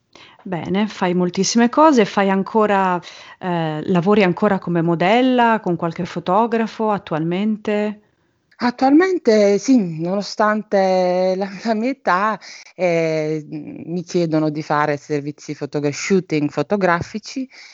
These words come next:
Speaker 1: Mhm.
Speaker 2: eh, quindi anche se, mm, francamente non mi interessa più, è una cosa che non mi entusiasma più, ogni tanto mi concedo, infatti anche quest'anno ho posato per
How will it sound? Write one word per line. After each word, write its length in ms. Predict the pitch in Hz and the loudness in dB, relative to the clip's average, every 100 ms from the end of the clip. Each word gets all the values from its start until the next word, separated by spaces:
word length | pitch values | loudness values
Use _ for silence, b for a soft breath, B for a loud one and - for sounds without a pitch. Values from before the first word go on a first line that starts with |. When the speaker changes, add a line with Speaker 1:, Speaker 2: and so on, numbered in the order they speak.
| B | B
Speaker 1:
Mhm. 340 | 190 160 156 151 | -8 -2 0 2
Speaker 2:
eh, 320 | 147 147 147 | 0 -2 -4
quindi 640 | - 185 185 170 156 160 156 | -6 -4 -4 -4 -2 0 2
anche 300 | 185 196 180 | 0 0 -4
se, 380 | - 180 160 - | 2 2 2 0
mm, 200 | 156 151 | -4 -2
francamente 680 | 143 - 156 175 180 185 170 151 | -2 -4 -2 -2 -2 -4 -4 -4
non 160 | 156 | -4
mi 60 | 170 | -6
interessa 580 | 165 165 160 151 - 151 | -4 -2 -2 -4 -6 -8
più, 260 | _ 165 | _ -6
è 100 | 156 | -4
una 160 | 143 151 | -4 -6
cosa 340 | - 156 - | -4 -6 -4
che 120 | 143 151 | -8 -6
non 140 | 151 160 | -6 -6
mi 360 | 160 151 147 | -4 -4 -2
entusiasma 840 | 147 151 165 - 156 143 143 156 180 | -4 -6 -10 -4 -2 0 -4 -8 -10
più, 400 | _ - 165 165 B B B | _ -6 -4 -4 B B B
ogni 360 | 185 190 175 175 | -4 -2 -4 -4
tanto 800 | 151 139 156 143 - 139 135 135 | -2 -2 -2 -4 -4 -4 -2 -2
mi 100 | 135 | -4
concedo, 520 | 135 156 170 - 160 139 | -2 -4 -2 0 0 0
infatti 360 | 139 143 - | -6 -8 -8
anche 260 | 151 147 143 | -12 -12 -10
quest'anno 600 | - 160 - 151 143 143 | -10 -10 -6 -4 -4 -6
ho 20 | |
posato 560 | 131 143 - 143 - 135 | -10 -14 -10 -10 -10 -12
per 640 | - 131 135 131 131 - | -12 -12 -12 -14 -14 -14